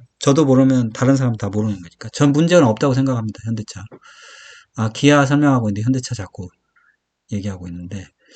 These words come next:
주봉을 보니까 지금, 그렇죠. 십주선 약간 내려왔어요. 그래서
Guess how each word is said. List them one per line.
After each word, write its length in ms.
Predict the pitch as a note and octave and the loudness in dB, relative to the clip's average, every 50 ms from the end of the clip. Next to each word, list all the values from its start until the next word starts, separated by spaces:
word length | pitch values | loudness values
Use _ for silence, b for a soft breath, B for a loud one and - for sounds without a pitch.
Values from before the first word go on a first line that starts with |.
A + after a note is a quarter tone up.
| B B B B B | B B B B B
주봉을 500 | B - D3 D3 F#3 F#3+ F#3+ F#3 F#3 F3+ D#3 | B -4 -2 2 4 4 4 4 4 2 2
보니까 380 | D3+ D3+ D#3 D#3 D3 F3 D#3 | 2 2 2 2 4 4 2
지금, 400 | C#3+ C#3 C#3 C#3+ C#3+ C3+ B2 A#2+ - - _ _ _ _ _ _ _ _ _ _ _ _ - - | 2 2 2 2 4 4 2 0 -2 -10 _ _ _ _ _ _ _ _ _ _ _ _ -8 -4
그렇죠. 320 | C3+ C3+ B2+ - B2+ G#2+ | -4 -2 0 0 -2 -2
십주선 580 | G#2+ - - - - F#3+ F#3 E3 E3 D3+ C3+ B2 | -2 -4 -6 -8 -6 -2 2 2 4 4 4 2
약간 440 | A2+ A2 A2+ C3+ B2+ A2+ G#2 G2 G#2 _ b b b b b b b b b b b b _ - | 0 0 0 0 2 2 0 -2 -6 _ b b b b b b b b b b b b _ 2
내려왔어요. 560 | B2+ B2 C#3+ C#3 B2 A#2+ - B2 G#2+ G2 F#2 | 4 6 6 6 4 2 0 -2 -2 -2 -4
그래서 560 | F#2 G2 G2+ G2+ - G#2 F#2+ G2+ G2+ F#2 F2 | -6 -8 -8 -6 -6 -6 -6 -6 -8 -8 -10